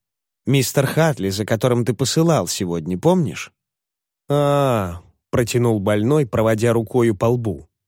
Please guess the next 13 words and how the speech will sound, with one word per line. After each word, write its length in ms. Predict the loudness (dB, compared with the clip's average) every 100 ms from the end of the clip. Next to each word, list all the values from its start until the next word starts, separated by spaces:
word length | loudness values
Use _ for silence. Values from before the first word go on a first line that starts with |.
| _ _
"Хатли, 1080 | -4 0 0 0 _ -8 -4 -2 0 -2 -8 _ _ _ _ _
дайте 440 | -2 2 0 -2 -4
вспомнить". 840 | -6 0 0 2 -2 -6 -8 -14 _ _ _ _ _ _ _ _
В 80 |
течение 540 | -2 0 2 4 4 4
нескольких 680 | 4 2 2 -2 0 -2 0
секунд 680 | -2 -2 0 2 0 0
он, 220 | 0 2
казалось, 560 | 2 0 2 2 2 0
старался 560 | 0 2 2 0 -2 -2
собраться 560 | 0 2 0 0 -6
с 120 | -4
мыслями, 640 | -2 0 -2 -6 -10 -10